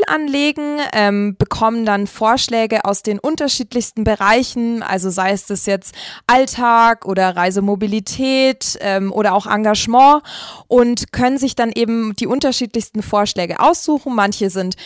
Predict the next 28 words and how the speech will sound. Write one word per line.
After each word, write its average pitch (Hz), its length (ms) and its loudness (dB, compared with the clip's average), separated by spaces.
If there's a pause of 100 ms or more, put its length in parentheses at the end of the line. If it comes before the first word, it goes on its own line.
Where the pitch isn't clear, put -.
(140)
sehr 240 180 2
leicht 262 360 2
umzusetzen, 226 840 -4
manche 185 300 -4
sind 190 180 -4
ein 196 40 -6
bisschen 214 280 -4
schwieriger 277 480 -2
umzusetzen, 220 720 -4
eben 190 280 -4
auch 185 220 -2
für 190 140 -8
die 196 80 -4
Fortgeschrittenen, 220 1040 -2 (320)
weil 196 220 2
das 202 220 0
war 202 140 2
uns 208 160 -4
eben 202 220 -4
bei 196 120 0
Lena 202 280 0
auch 226 240 2
wichtig, 233 380 -4
dass 202 200 -2
wir 208 80 -4
da 196 140 2
wirklich, 214 360 -2
also 190 200 -2